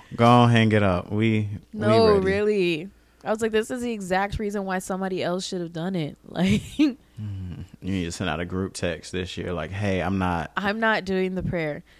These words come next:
Speaker 2: The good
Speaker 1: Mm.
Speaker 2: thing is that this year, it being in Hutch,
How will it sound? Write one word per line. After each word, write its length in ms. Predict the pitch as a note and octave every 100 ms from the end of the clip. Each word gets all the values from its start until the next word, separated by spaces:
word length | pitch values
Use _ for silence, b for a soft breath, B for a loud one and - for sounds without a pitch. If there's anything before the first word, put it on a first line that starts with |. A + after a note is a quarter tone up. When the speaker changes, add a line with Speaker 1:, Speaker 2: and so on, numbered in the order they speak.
| b -
Speaker 2:
The 80 | A3
good 240 | A#3 A3+
Speaker 1:
Mm. 40 |
Speaker 2:
thing 180 | C#4 B3+
is 160 | A#3+ G#3
that 320 | G#3+ G3 F3+
this 260 | F#3+ G3 -
year, 240 | G#3+ G3+
it 160 | F#3 E3
being 300 | F#3 F#3 F#3
in 100 | F3+
Hutch, 460 | E3+ E3 E3+ -